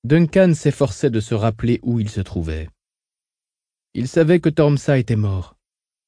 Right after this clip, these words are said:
Le sang avait giclé de ses yeux. Oui, il s'en souvenait clairement.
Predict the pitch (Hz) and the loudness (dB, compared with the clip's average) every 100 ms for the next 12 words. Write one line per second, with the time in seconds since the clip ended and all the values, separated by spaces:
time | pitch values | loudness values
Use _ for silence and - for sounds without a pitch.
0 | _ _ _ 107 127 - 165 160 120 117 | _ _ _ -4 -2 -2 0 0 0 0
1 | 120 - - 104 95 82 73 64 - _ | -2 -4 -4 -4 -4 -6 -8 -10 -12 _
2 | _ _ _ _ _ _ _ _ - 120 | _ _ _ _ _ _ _ _ -2 0
3 | 135 _ - 107 135 135 135 135 117 123 | 0 _ -8 -4 -2 0 2 0 0 -2
4 | 113 101 | 0 -2